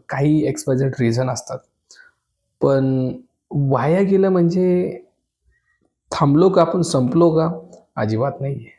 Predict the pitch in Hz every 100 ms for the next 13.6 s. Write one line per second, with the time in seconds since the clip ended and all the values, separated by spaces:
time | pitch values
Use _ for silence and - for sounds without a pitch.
0 | - 123 127 120 - 95 - _ - -
1 | - - - - - _ _ 139 151 165
2 | 208 208 202 180 156 165 175 165 - 147
3 | 151 147 143 139 - 147 135 135 - 175
4 | 175 - - 156 151 156 165 - - -
5 | 120 117 117 170 170 156 143 139 127 127
6 | - 139 123 123 120 117 123 117 120 120
7 | 117 - 139 175 175 151 120 117 117 117
8 | _ - - 131 - - - 196 165 147
9 | 135 123 123 123 117 120 113 113 123 117
10 | 120 120 123 - _ _ _ - 147 180
11 | - - 226 - 190 175 170 151 127 120
12 | 139 139 - 135 131 - 151 160 170 147
13 | 127 135 127 - - 107